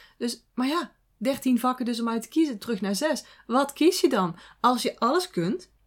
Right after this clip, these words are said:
alles ook eigenlijk wel leuk vindt en overal een positief advies op hebt gekregen. Nou, ik ben er nog steeds niet goed in, hoor, kan ik je zeggen. En ik ben ook een lastige om te coachen.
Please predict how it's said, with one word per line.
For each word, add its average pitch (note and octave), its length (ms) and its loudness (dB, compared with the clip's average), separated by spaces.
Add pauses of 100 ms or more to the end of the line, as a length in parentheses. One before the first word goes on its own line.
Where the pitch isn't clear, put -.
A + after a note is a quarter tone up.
(120)
alles C#4+ 460 4
ook B3 200 2
eigenlijk G#3 400 0
wel F3 160 -2
leuk E3 260 -2
vindt F4 340 -4 (260)
en C4 180 -2
overal D#4 400 0
een C4+ 80 -2
positief C4 580 -4
advies F4 560 2
op A#3+ 200 -6
hebt A3 220 -6
gekregen. F#3 640 -4 (720)
Nou, A#3 320 0
ik G#3+ 140 -2
ben B3 160 2
er A#3 60 0
nog A3+ 140 -2
steeds A3+ 200 0
niet F3+ 120 0
goed F3+ 200 -4
in, E3 160 -4
hoor, A3+ 100 -4
kan F3+ 160 -6
ik F3+ 100 -8
je F#3 80 -8
zeggen. F3+ 400 -6 (380)
En G3 260 -2
ik G3+ 100 -2
ben B3+ 160 4
ook C4+ 120 -2
een G#3+ 100 0
lastige A3 380 0
om F#3 140 2
te F#3 100 -4
coachen. B3 540 0